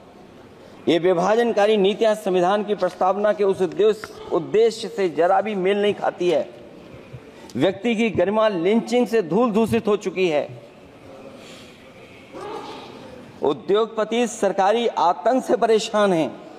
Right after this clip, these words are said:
हो करके अपनी पूंजी समेटकर देश छोड़ गए हैं और लगातार जा रहे हैं।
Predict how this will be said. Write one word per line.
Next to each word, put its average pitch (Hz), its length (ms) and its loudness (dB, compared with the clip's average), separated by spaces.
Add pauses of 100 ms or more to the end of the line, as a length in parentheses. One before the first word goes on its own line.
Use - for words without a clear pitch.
(920)
हो 214 200 6
करके 233 360 2
अपनी 214 320 0
पूंजी 226 400 2
समेटकर 208 520 2
देश 202 460 2
छोड़ 214 240 2
गए 208 280 2
हैं 180 220 2
और 175 180 4
लगातार 185 540 2
जा 185 180 2
रहे 170 120 0
हैं। 127 240 -8